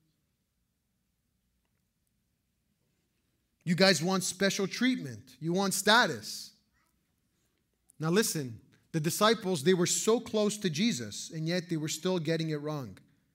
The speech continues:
They're still more concerned about what they can get out of Jesus than what Jesus will accomplish for them.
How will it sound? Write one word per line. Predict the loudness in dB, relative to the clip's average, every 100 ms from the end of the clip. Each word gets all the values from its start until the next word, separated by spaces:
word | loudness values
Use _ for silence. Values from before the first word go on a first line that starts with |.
| _ _ _ _ _ _ _ _ -6
They're | -2
still | 0 4 4
more | 6 4 2
concerned | 0 -2 0 0 0 -2 -2
about | 0 0 0
what | -2 0
they | -2
can | -2 -4 2
get | 2 2
out | -2 0
of | -2
Jesus | -4 -10 -10 -12 -14 -18 _ _ _ _ _ _ _ _ _ _
than | -6 -2
what | -2 -2
Jesus | -4 -6 -6 -8 -8
will | -6 -6
accomplish | -8 -8 -10 -10 -12 -12
for | -12
them. | -12 -12 -14